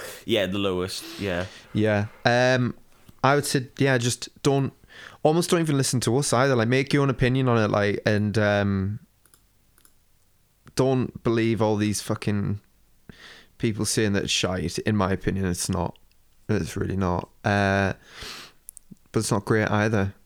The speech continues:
Speaker 2: And then you can make up your own mind of whether it's worth your time.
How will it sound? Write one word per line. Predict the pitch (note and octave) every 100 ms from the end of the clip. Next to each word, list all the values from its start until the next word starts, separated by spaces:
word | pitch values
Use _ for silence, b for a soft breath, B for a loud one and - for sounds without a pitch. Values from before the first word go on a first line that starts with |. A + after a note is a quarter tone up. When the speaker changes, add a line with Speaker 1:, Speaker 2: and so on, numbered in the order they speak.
| _
Speaker 2:
And | A2 A2+
then | A#2
you | B2+
can | C3 B2+
make | A#2 A#2+
up | -
your | G#2+
own | G#2+
mind | G#2 G#2+ A#2+
of | G2+
whether | G2+ G2
it's | F#2 A2
worth | G2 F#2+
your | -
time. | - G2+ G#2 G2+